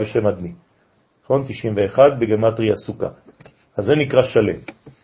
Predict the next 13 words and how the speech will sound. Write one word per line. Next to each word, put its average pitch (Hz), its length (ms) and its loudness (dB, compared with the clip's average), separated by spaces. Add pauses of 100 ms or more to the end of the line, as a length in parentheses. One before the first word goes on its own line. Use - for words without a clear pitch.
(640)
אז - 160 -10
מי 156 160 2
זה 139 140 6
השלם 107 420 2
הזה? 120 180 0 (500)
ירושלים. 139 540 -2 (420)
ירושלים 117 640 4
היא 143 140 -4
נקראת 123 280 -2
סוכה. - 320 -10 (720)
כשהקדוש 127 540 0
ברוך 127 220 0
הוא 123 200 -2